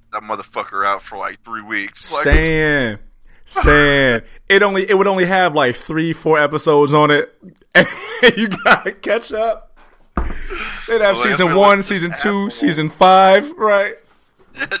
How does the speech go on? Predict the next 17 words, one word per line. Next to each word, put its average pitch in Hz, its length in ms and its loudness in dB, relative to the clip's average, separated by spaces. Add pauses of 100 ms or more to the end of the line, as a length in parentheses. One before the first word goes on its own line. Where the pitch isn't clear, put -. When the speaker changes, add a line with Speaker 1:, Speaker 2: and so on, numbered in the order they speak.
Speaker 1:
Yeah, 196 160 -2
they, 151 100 -6 (120)
yeah, 147 260 -6
they 117 80 -10
just - 120 -14
skip 123 200 -14
a 117 60 -18
season, 107 340 -18
like, 107 400 -8 (100)
Speaker 2:
Yeah, 113 500 0
man. 87 360 -10 (160)
Speaker 1:
come 98 60 -20
on 95 160 -20
now. 113 340 -14 (540)
I'm 113 100 -12
Speaker 2:
Hmm. 143 60 -18
Speaker 1:
fucking, 110 440 -8